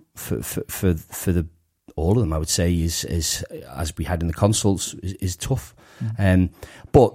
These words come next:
Speaker 1: it's them making that decision. They made the decision. They have to make a change. They want to make a change, willingly want to make a change, not forced into it. Um, and, um, and sure enough, you know, thirty, forty, fifty,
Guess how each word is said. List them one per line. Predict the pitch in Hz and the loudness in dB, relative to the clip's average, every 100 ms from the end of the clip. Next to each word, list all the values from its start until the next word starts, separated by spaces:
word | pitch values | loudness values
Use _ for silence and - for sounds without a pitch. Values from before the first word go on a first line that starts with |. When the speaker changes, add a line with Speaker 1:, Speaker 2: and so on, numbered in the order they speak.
| - - | -2 -10
Speaker 1:
it's | 98 73 113 | -4 -2 4
them | 135 123 | 8 10
making | 117 113 113 | 10 8 6
that | 107 | 2
decision. | 90 117 101 107 | 2 2 4 4
They | 95 117 | 6 8
made | 127 | 8
the | 110 | 6
decision. | - 92 | 2 2
They | 95 | 2
have | 87 107 - | 2 2 2
to | |
make | 101 95 | 2 0
a | |
change. | - 85 82 82 | -2 -2 -2 -2
They | 87 | 2
want | 98 107 | 4 4
to | - | 4
make | 87 80 | 0 0
a | |
change, | - 78 78 76 - _ _ - | -4 -2 -2 -6 -12 _ _ -8
willingly | 90 110 110 101 92 87 - | 4 6 8 6 4 0 -2
want | 85 82 | -2 -2
to | 87 | -2
make | 82 | -6
a | - | -6
change, | - 82 87 | -4 -2 2
not | 104 - - | 0 -2 -16
forced | - - 104 98 - | -4 4 6 6 4
into | 90 92 98 | 0 0 0
it. | 110 - _ - - - - - | 0 -2 _ -20 -20 -20 -18 -4
Um, | 98 92 90 90 90 - _ _ _ _ _ - - - | 0 2 2 0 -4 -8 _ _ _ _ _ -20 -8 0
and, | 101 101 | 4 4
um, | 98 98 98 98 | 4 4 2 2
and | 110 98 | 0 0
sure | - 101 | 4 4
enough, | 98 104 - | 6 2 2
you | 87 | 0
know, | 92 92 - - - - - - | 2 0 -2 -20 -20 -20 -20 -20
thirty, | - 113 107 - | -2 4 4 2
forty, | 87 104 98 - | -2 0 2 0
fifty, | - - 113 - 101 95 | -4 0 0 0 0 0